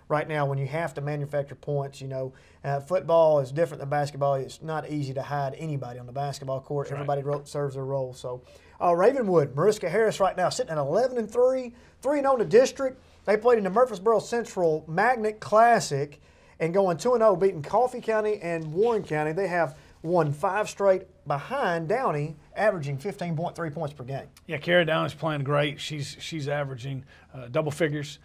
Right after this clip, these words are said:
Speaker 2: and, and, and she's doing it consistently. You know, she wouldn't be having that average if it was just a game here, a game there. She does it every night. I think this is really the feel-good story of, of the district on the ladies' side so far.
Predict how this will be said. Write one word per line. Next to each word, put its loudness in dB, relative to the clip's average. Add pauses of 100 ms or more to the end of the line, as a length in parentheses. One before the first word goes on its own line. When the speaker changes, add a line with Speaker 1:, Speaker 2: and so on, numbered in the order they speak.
(200)
Speaker 2:
and, -12
and, -10
and -14 (260)
she's -12
doing -2
it -12
consistently. -12
You -20
know, -18
she -14
wouldn't -6
be -8 (220)
having -6
that -8
average -4
if -18
it -12
was -16
just -16 (340)
a -10
game -4
here, -6
a -10
game -10
there. -8
She -10
does -2
it -6
every -2
night. -8 (280)
I 8
think 0
this -2
is -10
really 0
the -14
feel-good -6
story -8
of, -12
of -8
the -14
district -8
on -6
the -8
ladies' -4
side -8
so -8
far. -4